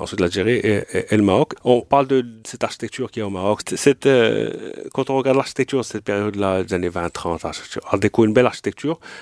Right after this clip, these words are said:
on parle beaucoup des architectes français qui ont fait cette architecture-là. Ce qui est pas faux, hein. Beaucoup de Français, mais qui étaient installés à,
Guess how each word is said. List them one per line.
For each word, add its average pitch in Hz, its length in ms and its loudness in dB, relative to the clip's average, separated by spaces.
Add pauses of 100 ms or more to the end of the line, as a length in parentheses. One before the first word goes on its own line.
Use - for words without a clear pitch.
(160)
on 110 100 -6
parle 110 160 0
beaucoup 123 240 -4
des 107 160 -4
architectes 101 320 -4
français 107 320 -2
qui - 120 -4
ont 95 60 0
fait 104 140 -2
cette - 140 -6
architecture-là. 90 460 -2
Ce - 100 -4
qui 170 60 4
est - 20 6
pas 190 120 4
faux, 101 240 -2
hein. 90 140 -4 (240)
Beaucoup 117 220 -6
de - 40 -18
Français, 135 300 0
mais - 80 4
qui 139 120 -2
étaient 135 200 2
installés 127 380 2
à, 92 200 2